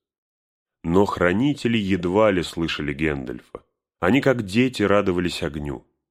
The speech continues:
Разгоревшийся хворост весело потрескивал, и хранители, не обращая внимания на буран,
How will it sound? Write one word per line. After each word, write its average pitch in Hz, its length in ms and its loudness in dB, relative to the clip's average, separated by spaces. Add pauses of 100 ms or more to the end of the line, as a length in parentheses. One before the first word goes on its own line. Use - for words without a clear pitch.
(560)
Разгоревшийся 87 840 2
хворост 107 720 0 (340)
весело 123 580 0
потрескивал, 87 1000 -4 (280)
и 120 100 2
хранители, 107 800 0
не 80 140 0
обращая 123 640 2
внимания 120 540 2
на 104 140 2
буран, 107 580 0